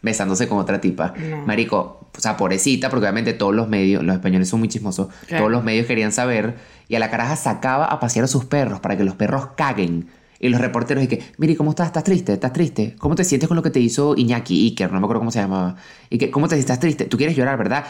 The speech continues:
Speaker 1: Se te ve que quieres llorar. Por favor, dinos cómo te sientes". Y la caraja, que, "Man, ya déjenme en paz".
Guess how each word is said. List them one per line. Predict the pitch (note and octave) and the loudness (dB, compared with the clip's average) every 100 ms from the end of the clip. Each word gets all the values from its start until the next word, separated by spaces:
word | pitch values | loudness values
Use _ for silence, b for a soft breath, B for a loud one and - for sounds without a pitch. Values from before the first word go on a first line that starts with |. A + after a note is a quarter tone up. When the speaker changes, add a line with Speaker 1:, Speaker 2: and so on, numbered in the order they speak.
| B | B
Speaker 1:
Se | B2+ | 0
te | A#2+ | 0
ve | C3 | 2
que | |
quieres | D3+ F3 | 2 2
llorar. | C3 B2 | 2 0
Por | A2+ A2 | -2 -2
favor, | A#2+ C#3 | 0 2
dinos | B2+ C3 | 2 0
cómo | D3+ | 0
te | C#3 | 0
sientes". | - C3 G2 F2 - | 0 0 -2 -6 -6
Y | G2+ | -6
la | G2+ | -4
caraja, | G#2 | -2
que, | A2 | -2
"Man, | G#2+ A#2 | -2 0
ya | A2+ | 0
déjenme | G#2+ B2 | 0 0
en | A2 | 0
paz". | A2+ | -4